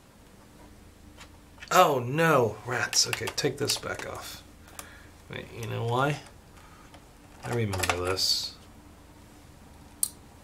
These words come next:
Right here. Yeah, right here. Pay attention to that. That has,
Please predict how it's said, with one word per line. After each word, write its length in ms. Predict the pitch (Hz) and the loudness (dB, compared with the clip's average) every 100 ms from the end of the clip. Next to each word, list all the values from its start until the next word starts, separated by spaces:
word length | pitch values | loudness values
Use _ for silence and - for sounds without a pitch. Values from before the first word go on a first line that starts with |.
| - - - - - | -20 -20 -20 -14 -4
Right 220 | - 123 | 2 4
here. 260 | 113 104 - - - - - - - - - - - - - - - - - - - - - - - | 4 -2 -4 0 0 0 -4 -6 -12 -14 -12 -8 -8 -10 -12 -14 -16 -18 -20 -4 -4 -2 2 4 4
Yeah, 340 | 110 110 95 - - | 2 4 4 2 2
right 200 | 110 107 | 2 4
here. 220 | 104 101 - - - - - | 0 -4 -8 -14 -16 -12 0
Pay 100 | 127 | 0
attention 420 | - 95 95 98 | 4 4 4 4
to 100 | 95 | 4
that. 380 | 98 98 - - - - - - - | 6 4 2 -8 -16 -16 -12 -10 4
That 280 | 117 131 | 8 8
has, 840 | 139 104 92 92 104 - - - | 8 4 2 0 0 0 -2 -4